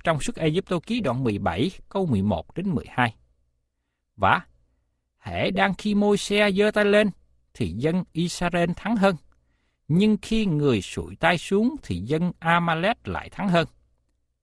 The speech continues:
Tay Môi-se mỏi, Aaron và Hur bèn lấy đá kê cho người ngồi, rồi ở hai bên đỡ tay người lên.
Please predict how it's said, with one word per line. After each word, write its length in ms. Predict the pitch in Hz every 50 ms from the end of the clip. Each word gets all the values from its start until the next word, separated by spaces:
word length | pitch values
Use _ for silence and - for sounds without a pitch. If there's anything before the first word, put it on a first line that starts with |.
| _ _
Tay 240 | - 123 135 139 143
Môi-se 380 | 147 151 156 139 - 170 165
mỏi, 320 | 143 120 95 87 110 180 185 - _ _ _ _ _ _ _ _ _ _
Aaron 500 | - - 170 170 165 175 180 185 180 160
và 100 | - - - -
Hur 260 | 165 175 175 170 175 175 175 175 175 -
bèn 240 | 123 135 123 98 - - 92
lấy 160 | 104 139 180
đá 280 | 170 160 165 180 220 226 - -
kê 180 | 185 185 185
cho 160 | 180 - 190
người 220 | 175 156 143 135 120
ngồi, 280 | 120 127 127 120 101 92 - - _ _ _ _ _ _ _
rồi 400 | 175 131 135 156 147 135 117 107
ở 340 | - 101 92 90 117 175 175
hai 260 | - - 196 196 196
bên 240 | 180 180 190 196 175 - - _ _ _
đỡ 260 | 226 214 190 - - 180 -
tay 220 | - 180 180 180 170
người 200 | 156 120 87 73
lên. 220 | 101 127 147